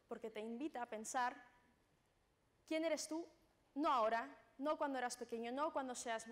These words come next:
más mayor, sino quién eres tú siempre, qué aspectos te identifican y identifican tu manera de ver la vida. Y con todo esto metemos fotos, metemos escritos, metemos citas, metemos dibujos, para que sea mucho más visual.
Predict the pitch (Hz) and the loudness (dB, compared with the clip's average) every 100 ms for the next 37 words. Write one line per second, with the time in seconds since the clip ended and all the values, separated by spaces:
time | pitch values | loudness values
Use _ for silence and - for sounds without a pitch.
0 | - 240 226 233 208 202 277 - - _ | -14 -6 -4 -4 -2 0 0 -6 -20 _
1 | - 247 233 285 294 294 285 294 - - | -4 -4 -2 0 0 -2 -6 -8 -8 -6
2 | 254 214 208 190 202 _ _ 277 277 330 | -2 -4 -4 -10 -10 _ _ 2 2 0
3 | - - - _ 233 - 247 247 302 302 | -6 -20 -20 _ -4 -2 -2 0 -2 -4
4 | - 247 220 220 214 - 277 311 349 359 | -2 0 0 -2 -8 -8 -2 -2 -2 -8
5 | - 240 233 226 220 220 214 254 285 262 | -12 -4 -2 0 -4 -4 -6 -4 -4 -4
6 | 226 208 220 226 202 190 190 175 175 - | -4 -2 -2 0 0 0 -2 -2 -4 -8
7 | - - - _ _ _ _ _ _ _ | -14 -20 -20 _ _ _ _ _ _ _
8 | _ _ _ - - _ _ _ 277 262 | _ _ _ -20 -20 _ _ _ -4 -2
9 | 311 349 370 320 247 226 190 - 269 262 | 0 0 0 -2 -2 -2 -4 0 2 2
10 | 226 - - - - 233 220 220 202 202 | 0 -6 -14 -20 -6 -4 -2 -4 -4 -6
11 | - 285 247 226 196 185 - 277 233 226 | -4 -2 -2 -4 -6 -6 -4 -2 0 0
12 | 240 247 202 202 196 214 311 311 262 262 | -2 -8 -6 -8 -8 -2 -2 2 -2 -2
13 | - - _ 254 262 254 - 226 220 269 | -12 -20 _ 4 4 0 -2 0 -2 -4
14 | - _ 247 247 240 208 196 202 - 196 | -16 _ -4 -2 0 -2 -2 -4 -4 -4